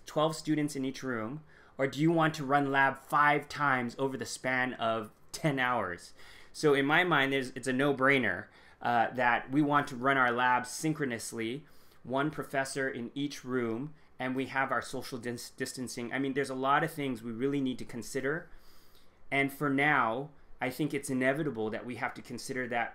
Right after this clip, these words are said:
we need to show techniques and teach techniques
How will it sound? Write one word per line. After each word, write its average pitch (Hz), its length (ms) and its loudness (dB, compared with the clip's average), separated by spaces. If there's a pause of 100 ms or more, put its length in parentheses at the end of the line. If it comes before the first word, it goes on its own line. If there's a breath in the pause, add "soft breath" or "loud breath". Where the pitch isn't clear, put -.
we 143 160 0
need 151 160 2
to 139 80 -10
show 143 380 0
techniques 127 680 -10 (340 soft breath)
and 123 160 -10
teach - 360 -6
techniques 123 640 -8